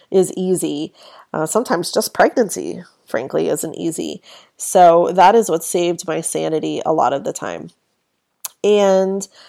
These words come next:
um, again, looking through my journal, I had journaled all kinds of things about her. Um, even before I was pregnant, I knew that she was really fiery,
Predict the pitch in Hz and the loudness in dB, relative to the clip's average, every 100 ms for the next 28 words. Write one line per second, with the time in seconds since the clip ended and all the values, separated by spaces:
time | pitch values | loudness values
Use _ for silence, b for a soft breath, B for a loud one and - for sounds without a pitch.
0 | B - 196 196 208 196 196 196 202 202 | B -4 -2 0 2 2 2 0 -2 -4
1 | 196 190 180 175 180 185 208 196 190 165 | -2 -2 -2 -2 0 0 2 2 2 2
2 | 165 160 170 - 170 165 156 160 - - | 0 -2 -4 -4 -4 -2 0 -2 -2 -4
3 | 220 226 220 - 190 190 190 165 170 175 | -2 -2 -4 -4 -6 -4 0 2 2 2
4 | 170 156 170 b b b 165 165 220 190 | 0 0 -4 b b b -6 0 0 0
5 | 170 - 233 233 214 185 185 151 156 170 | -2 2 4 6 6 2 0 -4 -4 -4
6 | 240 - 165 170 170 170 147 - - 170 | -4 -4 -4 -2 -2 0 0 0 -4 -4
7 | 160 - 220 165 - 127 165 185 269 359 | -4 -2 0 -2 -4 -2 0 0 0 -2